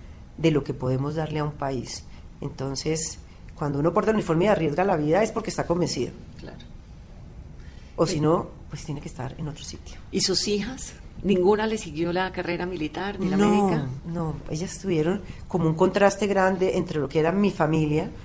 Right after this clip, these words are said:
Speaker 1: mis hermanas que estaban dedicadas a su hogar, y, eh,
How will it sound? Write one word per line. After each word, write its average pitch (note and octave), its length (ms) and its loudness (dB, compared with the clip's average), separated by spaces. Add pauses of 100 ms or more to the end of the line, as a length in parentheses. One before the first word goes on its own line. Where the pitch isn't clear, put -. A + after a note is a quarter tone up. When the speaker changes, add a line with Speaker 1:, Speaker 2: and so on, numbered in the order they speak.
(240)
Speaker 1:
mis E3 160 0
hermanas C#3 460 0
que - 80 -10
estaban B2 240 -4
dedicadas C3 360 -4
a D3 40 -8
su D#3 100 -8
hogar, D3+ 280 -4 (480)
y, G#3 420 2
eh, D#3 340 -2